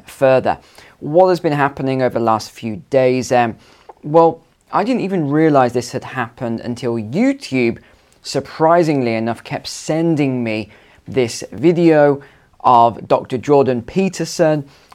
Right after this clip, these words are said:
talking about how he's being suppressed and being subjected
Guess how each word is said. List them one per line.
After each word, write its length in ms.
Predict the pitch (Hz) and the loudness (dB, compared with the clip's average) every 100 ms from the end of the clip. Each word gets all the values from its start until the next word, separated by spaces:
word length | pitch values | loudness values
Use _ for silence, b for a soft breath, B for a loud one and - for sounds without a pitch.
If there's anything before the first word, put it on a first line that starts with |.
| - | -16
talking 480 | - 202 190 175 160 | 0 0 0 0 -2
about 380 | 131 120 120 | 0 0 -2
how 240 | 123 110 110 | -4 -6 -6
he's 280 | 113 117 107 | -6 -8 -6
being 420 | 110 107 104 98 b b b b | -8 -6 -8 -10 b b b b
suppressed 920 | - 113 98 - 120 120 104 - - | -10 -8 -8 -8 2 2 2 -8 -14
and 160 | 123 120 | -10 -6
being 160 | 123 | -6
subjected 1120 | 113 - - - 156 196 175 - 147 107 - | -6 -6 -8 -8 -6 -6 -6 -2 -2 -2 -10